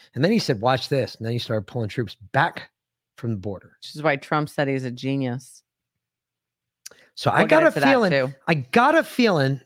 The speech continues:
Speaker 1: that not only him, but I also think Xi
Speaker 2: Oh.
Speaker 1: over there in China,
Speaker 2: Yeah.
Speaker 1: he's in the same boat, because we heard that clip that we played a couple,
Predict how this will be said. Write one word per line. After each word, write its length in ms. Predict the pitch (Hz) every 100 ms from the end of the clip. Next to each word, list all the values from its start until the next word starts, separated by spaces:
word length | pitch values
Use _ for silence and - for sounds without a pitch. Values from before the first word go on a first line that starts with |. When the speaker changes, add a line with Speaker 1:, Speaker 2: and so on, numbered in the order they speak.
| -
Speaker 1:
that 340 | 127 120 -
not 320 | 143 156 220
only 280 | 285 302 277
him, 340 | 175 220 254 196
but 160 | 151
I 100 | 147
also 260 | 175 202 220
think 360 | - 202 170 123
Xi 520 | 127 208 160 117 - _ _ -
Speaker 2:
Oh. 140 | 170
Speaker 1:
over 140 | 208 180
there 260 | 160 175 165
in 80 |
China, 400 | - 180 196 127
Speaker 2:
Yeah. 40 | - - -
Speaker 1:
he's 320 | - 254 277
in 120 | 262
the 60 | 196
same 320 | - 208 190 156
boat, 260 | 220 277
because 260 | 170 165 135
we 160 | 160
heard 440 | 147 - 247 294 170
that 240 | 170 -
clip 260 | - 165 156
that 120 | 151
we 80 | 143
played 300 | 127 151 147
a 20 |
couple, 340 | 123 156 139